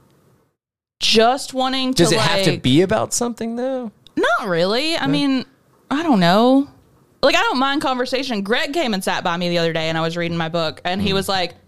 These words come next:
Speaker 1: "Are you reading at the bar?" I was like, "Greg, uh, once again, I am always reading at the
Speaker 2: <laughs>
Speaker 1: bar." But I turn my Kindle off, and I talk when I know somebody or
Speaker 2: Sure.
Speaker 1: when someone wants to talk. But,
Speaker 2: Yeah.
Speaker 1: but then I'm also, like, I don't know. Usually, if someone brings up, like, if someone that I don't know starts talking to me while I'm reading,
Speaker 2: Yeah.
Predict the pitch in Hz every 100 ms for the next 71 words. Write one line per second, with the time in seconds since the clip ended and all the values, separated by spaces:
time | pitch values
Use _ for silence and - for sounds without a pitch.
0 | - 214 539 247 196 214 214 196 170 165
1 | 170 175 175 - 170 180 185 - 156 165
2 | 185 208 214 190 180 175 165 160 160 170
3 | 196 196 196 196 190 190 175 156 160 -
4 | - _ _ 262 359 392 330 311 330 254
5 | 277 220 214 202 220 240 196 196 196 175
6 | 190 175 165 156 170 180 190 107 170 165
7 | - 170 160 170 - 151 87 76 - _
8 | _ _ - 277 370 330 269 262 262 202
9 | 190 175 160 143 131 147 _ _ - 202
10 | 294 330 330 320 320 320 233 233 226 226
11 | 202 196 214 208 185 196 - - 185 190
12 | 190 226 220 190 180 170 175 180 175 175
13 | 180 214 - 175 170 165 175 185 170 165
14 | 165 156 156 175 185 190 143